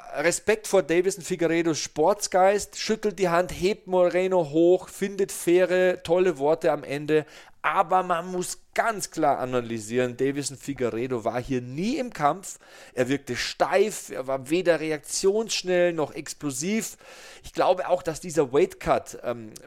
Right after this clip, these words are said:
bis auf die hundertfünfundzwanzig Pfund runter nicht mehr lange realisierbar sein wird. Der Mann wird früher oder später ins Bantamgewicht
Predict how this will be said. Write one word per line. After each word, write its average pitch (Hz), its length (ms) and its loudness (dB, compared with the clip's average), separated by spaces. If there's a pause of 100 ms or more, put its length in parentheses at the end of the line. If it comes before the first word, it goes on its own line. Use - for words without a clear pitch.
(200)
bis 135 160 -4
auf 127 160 0
die 139 100 -6
hundertfünfundzwanzig 165 920 -2
Pfund 175 340 0
runter 143 340 2
nicht 147 320 -4
mehr 131 160 0
lange 127 420 0
realisierbar 123 760 2
sein 92 280 -10
wird. 87 220 -10
Der 104 100 -4
Mann 113 280 -4
wird 117 140 -2
früher 135 280 2
oder 113 180 0
später 120 380 -2
ins 113 140 -10
Bantamgewicht 123 720 -4